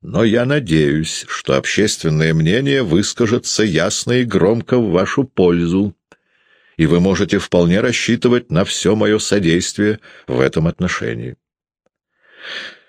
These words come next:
"Покорно благодарю ваше превосходительство", — сказал Передонов.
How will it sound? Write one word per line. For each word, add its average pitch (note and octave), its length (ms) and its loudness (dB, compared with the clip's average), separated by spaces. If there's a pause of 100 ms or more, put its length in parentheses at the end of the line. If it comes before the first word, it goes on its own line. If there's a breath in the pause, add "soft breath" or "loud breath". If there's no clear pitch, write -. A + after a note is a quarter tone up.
(260 loud breath)
"Покорно A2+ 600 0
благодарю E2+ 680 2
ваше F#2+ 340 -2
превосходительство", — E2+ 1120 0
сказал E2 480 0
Передонов. E2+ 720 0